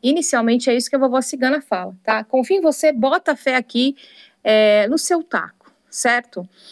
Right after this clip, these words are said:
Ahn, é um momento abundante pra vocês, se eu posso falar, né? É um momento de oportunidades que trazem uma abundância. E aqui eu tô falando de dinheiro,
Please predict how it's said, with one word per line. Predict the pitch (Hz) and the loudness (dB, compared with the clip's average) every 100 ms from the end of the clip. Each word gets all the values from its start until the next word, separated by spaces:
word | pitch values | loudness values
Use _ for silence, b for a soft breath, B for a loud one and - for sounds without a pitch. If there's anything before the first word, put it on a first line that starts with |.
| B B - | B B -2
Ahn, | 202 202 202 196 196 196 185 _ _ _ _ _ _ _ | 2 4 6 4 2 -2 -12 _ _ _ _ _ _ _
é | 226 | -2
um | 262 | 2
momento | 370 339 240 240 247 - | 2 2 0 0 -4 -6
abundante | - 254 247 339 339 196 208 254 - - _ _ | -4 -2 0 0 2 2 2 0 -2 -10 _ _
pra | - 190 | -2 0
vocês, | 185 185 175 175 196 | 0 0 -2 -2 -2
se | 180 | -4
eu | |
posso | 160 165 - | -4 -4 -2
falar, | 180 156 170 - _ - | -2 0 -4 -10 _ -8
né? | 165 - B B B B | -6 -6 B B B B
É | 190 233 | 0 0
um | |
momento | 339 285 240 247 240 | 0 2 2 2 0
de | 190 208 - - | -2 -4 -6 0
oportunidades | 214 285 - 277 285 - 247 247 247 202 190 185 185 208 - | 0 0 0 0 0 0 2 2 2 0 0 -2 -2 -2 -2
que | - | -6
trazem | 214 196 175 170 175 180 185 185 | -4 -2 0 -2 -4 -4 -4 -4
uma | 175 175 175 185 - | -6 -4 -2 -4 0
abundância. | 175 170 190 202 208 202 175 - | -2 -2 -2 0 0 0 -2 0
E | 170 | 0
aqui | 165 | 0
eu | |
tô | 180 | -2
falando | 190 190 190 214 214 - | 0 0 0 0 -4 -8
de | 165 | -8
dinheiro, | 160 175 185 190 165 | -6 -2 0 2 0